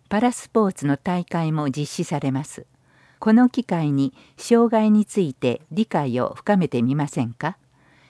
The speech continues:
障害のある人といっても、困っていることや必要な配慮は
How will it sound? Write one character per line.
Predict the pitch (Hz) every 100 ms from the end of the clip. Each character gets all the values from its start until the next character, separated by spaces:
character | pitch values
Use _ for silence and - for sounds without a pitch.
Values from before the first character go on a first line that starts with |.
| _ _ _
障 | - 240 254 254
害 | 240 233
の | 220
あ | 208
る | 165
人 | -
と | - 139
い |
っ |
て | - -
も、 | 131 120 - - _ _
困 | - 196 233
っ | 247
て | -
い | 156 143
る | 147
こ | 160
と | -
や | 143 127 127
必 | - - - 220
要 | 214
な | 208 202
配 | 202 160
慮 | 135
は | 123 127